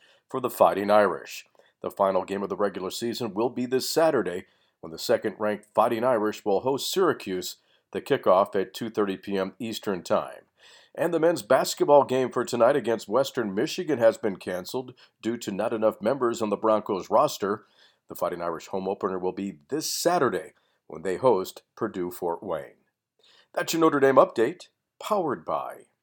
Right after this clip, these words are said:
Indiana Dunes Tourism, on the web at indiana dunes dot com.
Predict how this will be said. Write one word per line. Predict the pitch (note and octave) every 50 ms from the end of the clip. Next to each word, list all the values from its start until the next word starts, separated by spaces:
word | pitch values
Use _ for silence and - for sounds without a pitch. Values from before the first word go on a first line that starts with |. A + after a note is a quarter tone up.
| _ _ _ _ _
Indiana | F3 G#3 G#3+ G3 G3+ F#3 E3 E3+ F3 F3 F3
Dunes | D3+ B2 C3 C#3+ D3+ D3+ D3 -
Tourism, | - - - G#2 F2 D2+ - - - - _ _ _ _ _ _ _ _ _ -
on | A2 B2+
the | C3+ C3
web | B2+ C#3 C3 - - - _ _ _ _ _ _ _ _ -
at | B2 A#2+ - - _ _
indiana | D#3+ F3+ F3+ D#3+ D#3 D#3 D#3 D3+ C#3 B2+
dunes | A#2 B2+ D3+ E3 C3+ F#2 C#2 - _ - - - _ _ _ _ _ _ _ _ _ _ _ -
dot | - C#2 C#2 - _
com. | - G2 E2+ D#2 C2 - -